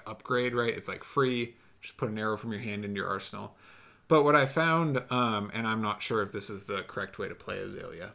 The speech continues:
but what I found from, like, the strategy I was going for, um, is that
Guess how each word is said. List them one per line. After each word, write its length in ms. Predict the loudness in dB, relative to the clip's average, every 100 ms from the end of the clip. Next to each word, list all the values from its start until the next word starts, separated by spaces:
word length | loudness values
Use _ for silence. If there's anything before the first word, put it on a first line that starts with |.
| 4
but 220 | 4 4
what 120 | 2
I 120 | 2
found 380 | 2 2 2 0
from, 200 | -2 -2
like, 200 | -2 -4
the 60 | -4
strategy 420 | -2 0 0 -4
I 140 | -2 0
was 200 | 0 0
going 300 | 0 0 0
for, 420 | 0 2 0 -2
um, 440 | -2 0 -2 -4 -12 _ _ _ _ -20 _ _ -20 -20 -20 -20 _ 0
is 240 | 2 4
that 340 | 4 4 2